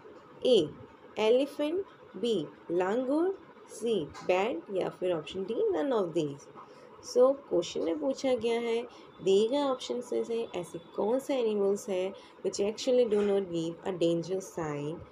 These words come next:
to another animal of danger? So, elephant and langur, both of them give danger sign to other, the animals of danger, but it is only bat which do not do so।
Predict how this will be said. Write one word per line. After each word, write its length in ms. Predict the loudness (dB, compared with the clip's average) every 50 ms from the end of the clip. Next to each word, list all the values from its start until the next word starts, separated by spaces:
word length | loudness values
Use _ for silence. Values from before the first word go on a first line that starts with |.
| -20 -20 -20 -20 -8 0 2
to 120 | 2 2 4
another 420 | 2 2 4 2 2 2 2 0 0 0
animal 640 | 0 0 2 2 2 2 2 2 4 4 4 2 2 0 -6 -10 -12 -6 -2
of 400 | -2 0 0 2 0 -2 -2 -6 -16 -20 -20 -14 -8 -2
danger? 460 | 2 4 6 6 6 4 2 0 0 -2 -8 -16 -18 -20 -20 -20 -20 -20 -20 -20 -20 -10
So, 240 | -2 0 0 0 0 0
elephant 720 | 2 4 6 6 6 6 4 2 0 0 0 -2 -4 -4
and 280 | -2 0 2 4 4 4
langur, 380 | 2 2 0 0 -2 -4 -4 -10 -14 -18 -20 -10 -2 2
both 300 | 4 4 4 4 4 2
of 220 | 2 2 2 2
them 400 | 2 4 4 2 2 0 0 -2
give 320 | 0 2 4 4 4 2 -2 -4 -10 -6 -2
danger 440 | 0 0 0 0 0 2 2 2 2
sign 420 | 0 -2 -4 -4 -2 -2 -4 -4 -2
to 160 | -2 -2 0
other, 360 | 0 0 0 0 -2 -2 -4 -6 -6 0
the 220 | 2 2 2 2 -2 -4 -4
animals 720 | -2 -2 0 0 2 2 2 2 2 0 0 -2 -4 -16 -18 -20 -16 -10
of 260 | -8 -8 -8 -6 -4
danger, 420 | -4 -4 -4 -4 -6 -6 -6 -6 -6 -8 -14 -20 -20 -14 -6 -2
but 180 | -2 0 0
it 140 | 0 0 0
is 180 | 0 -2 -2 -2
only 420 | -2 0 2 4 4 4 4 2 2
bat 420 | 0 0 2 2 4 2 0 -2 -6 -12 -20 -16 -6
which 280 | 0 0 0 0 0 -6
do 200 | -2 0 2 2
not 420 | 2 2 0 0 0 0 0 0 -2 -4 -10 -20 -20 -20 -20 -18 -6 2
do 180 | 4 4 4 4
so। 320 | 2 0 -2 -2 -2 -2